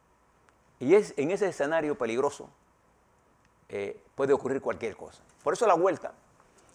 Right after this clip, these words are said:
les quiero hablar sobre el covid Panamá para ver cómo hemos logrado nosotros avanzar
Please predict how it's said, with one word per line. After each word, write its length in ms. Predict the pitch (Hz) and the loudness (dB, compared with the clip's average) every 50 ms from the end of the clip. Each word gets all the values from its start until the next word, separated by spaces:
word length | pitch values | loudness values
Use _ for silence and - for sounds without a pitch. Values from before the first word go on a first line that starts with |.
| _ _ _ - 98 | _ _ _ -12 -4
les 160 | 113 117 - | -2 0 4
quiero 160 | - 180 180 | 6 6 8
hablar 160 | 175 180 180 | 8 8 6
sobre 520 | - - 165 147 139 131 123 123 117 - - | 6 4 4 4 4 4 4 4 2 0 -2
el 140 | - 120 117 | -2 -2 -2
covid 220 | - 135 143 196 196 | 0 0 0 0 0
Panamá 300 | 196 165 151 170 190 190 | 0 0 0 0 0 0
para 180 | 185 147 135 139 | 4 4 4 4
ver 180 | 156 156 143 - - _ _ _ | 4 0 -2 -6 -14 _ _ _
cómo 220 | - 147 160 165 | -2 -2 0 0
hemos 180 | 165 165 160 139 | -2 -2 -2 -2
logrado 400 | 135 127 135 143 143 143 143 139 | 0 0 2 2 2 0 0 -2
nosotros 300 | 131 123 - 131 123 139 | -2 -4 -6 -2 -2 0
avanzar 580 | 135 123 113 113 104 - 147 139 - - - | 0 0 -2 -4 -4 -2 -2 -2 -2 -4 -10